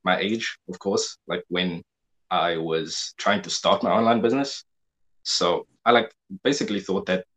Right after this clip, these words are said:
people wouldn't take me seriously or, like, trust me with their business because I was, like,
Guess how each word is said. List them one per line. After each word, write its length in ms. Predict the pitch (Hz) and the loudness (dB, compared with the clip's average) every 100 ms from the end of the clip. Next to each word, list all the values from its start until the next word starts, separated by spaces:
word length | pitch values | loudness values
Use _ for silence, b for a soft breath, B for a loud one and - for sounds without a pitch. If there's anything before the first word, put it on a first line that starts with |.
| - | -14
people 320 | - 92 95 | -8 -2 -2
wouldn't 240 | 90 95 92 | 0 -2 -2
take 160 | 92 | -2
me 80 | 92 | -4
seriously 540 | - 82 98 - 120 - | -2 -2 -2 0 -4 -4
or, 80 | - | -6
like, 140 | - - _ _ - | -6 -12 _ _ -4
trust 360 | - 98 - | 0 0 0
me 140 | 101 85 | -2 0
with 160 | 92 | 0
their 180 | 90 - | 0 0
business 520 | 87 95 110 - - _ _ _ _ - 92 | -2 -2 -4 -4 -8 _ _ _ _ -16 -10
because 380 | 98 - 101 98 | -6 0 2 2
I 60 | |
was, 240 | 95 101 95 | 2 0 0
like, 180 | 95 | -2